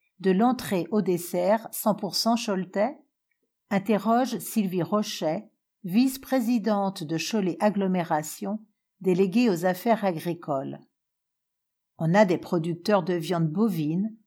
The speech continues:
de produits laitiers, d'autres cultivent des légumineuses, ou encore sont spécialisés dans les farines de sarrasin, certains préparent même du foie gras, des glaces.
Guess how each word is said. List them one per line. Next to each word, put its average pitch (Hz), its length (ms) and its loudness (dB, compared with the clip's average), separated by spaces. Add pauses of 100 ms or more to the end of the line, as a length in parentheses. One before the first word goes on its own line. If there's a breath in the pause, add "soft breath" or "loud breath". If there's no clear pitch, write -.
de 185 120 2
produits 180 480 2
laitiers, 190 640 0 (320)
d'autres 202 400 2
cultivent 196 480 0
des 175 140 2
légumineuses, 170 1000 4 (220)
ou 214 160 4
encore 262 540 2 (120)
sont - 200 -8
spécialisés 214 840 0
dans 190 160 2
les 165 140 0
farines 202 460 0
de 165 100 -2
sarrasin, 170 760 -2 (420)
certains 233 420 2
préparent 233 400 4
même 254 200 6
du 220 120 0
foie 226 240 0
gras, 165 420 -4
des 208 160 2
glaces. 147 640 0